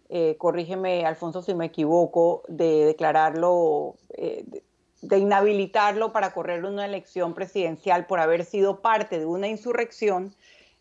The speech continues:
Em, creo que es mucho menos probable que en Estados Unidos se dé ese tipo de inhabilitación que en Panamá.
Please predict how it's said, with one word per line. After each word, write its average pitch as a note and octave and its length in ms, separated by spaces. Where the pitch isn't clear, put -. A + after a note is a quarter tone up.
Em, E3+ 440
creo G#3+ 580
que F3+ 360
es E3+ 280
mucho G#3 460
menos F#3 280
probable D#3+ 440
que E3+ 80
en D#3 80
Estados D3+ 380
Unidos D#3+ 340
se E3 80
dé D3 280
ese E3 180
tipo E3+ 280
de E3 60
inhabilitación D3+ 760
que - 80
en C#3+ 80
Panamá. - 400